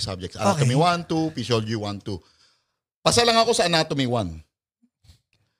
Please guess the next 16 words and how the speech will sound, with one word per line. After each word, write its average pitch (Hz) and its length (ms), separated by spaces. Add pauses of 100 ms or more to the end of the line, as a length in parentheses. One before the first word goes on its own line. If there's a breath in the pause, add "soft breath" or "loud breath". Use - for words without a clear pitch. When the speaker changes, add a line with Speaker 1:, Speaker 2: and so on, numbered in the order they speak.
(120)
Speaker 1:
Ngayon, 151 320
sa 156 160
anatomy 214 320
two, 190 240
physiology 160 480
one, 139 160
physiology 120 520
two, 95 200 (400)
actually, 123 320
tinutulungan 120 440
ako. 120 120
Meron 127 280
akong 120 280 (120)
kaklase 107 520
na 104 80
naging, 101 480